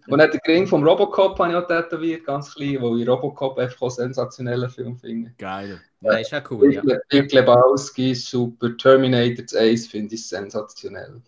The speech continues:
Speaker 1: Also das hat schon ein paar. Oder auch so neuere, Arrival von Villeneuve finde ich sehr cool.
Speaker 2: Mhm.
Speaker 1: Blade Runner von Villeneuve finde ich super. Also ja, eben.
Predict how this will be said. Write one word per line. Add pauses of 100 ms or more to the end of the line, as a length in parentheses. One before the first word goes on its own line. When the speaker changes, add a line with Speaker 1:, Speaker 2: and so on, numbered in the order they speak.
(180)
Speaker 1:
Also
das
hat
schon
ein
paar. (100)
Oder
auch
so
neuere,
Arrival
von
Villeneuve
finde
ich
sehr (120)
cool. (460)
Speaker 2:
Mhm. (340)
Speaker 1:
Blade
Runner
von
Villeneuve
finde
ich
super.
Also
ja, (200)
eben.